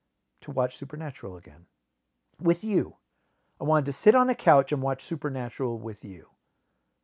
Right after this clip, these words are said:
There's an episode of the show that I think is my favorite episode, and it's probably yours as well, and it was called What Is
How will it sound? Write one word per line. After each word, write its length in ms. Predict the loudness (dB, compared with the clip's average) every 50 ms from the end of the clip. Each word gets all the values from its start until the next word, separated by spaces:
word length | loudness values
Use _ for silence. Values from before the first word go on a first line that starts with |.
| _ _ _ _ _ _ _ 4
There's 300 | 6 8 8 6 4 -2 _ _ -4
an 140 | -4 -2 0
episode 600 | 0 0 0 0 -4 -4 -2 0 0 0 0 -2 -2
of 200 | -4 -4 -4 -4
the 100 | -4 -6
show 520 | -6 -6 -6 -6 -4 -4 -6 -6 -8 -12 -14 _ _ _ _ _ _ _
that 100 | -2 2
I 120 | 2 2 2
think 240 | 0 -4 -6 -4 -4
is 100 | -4 -2
my 160 | -2 -2 -2
favorite 380 | 0 0 -2 -2 -2 -2 -2
episode, 320 | -4 -4 -4 -6 -8 -6 -6
and 80 | -6
it's 80 | -6 -6
probably 340 | -4 -4 -4 -2 -2 -2 0
yours 260 | 0 2 0 0 0
as 140 | -2 -6 -4
well, 320 | -2 0 2 2 2 0 -2
and 120 | -4 -6
it 100 | -6 -6
was 200 | -6 -6 -6 -6
called 400 | -8 -2 0 2 2 2 0 2
What 260 | 6 6 8 8 6 4 2
Is 600 | 4 6 6 6 4 2 -4 -8 -10 -10 -12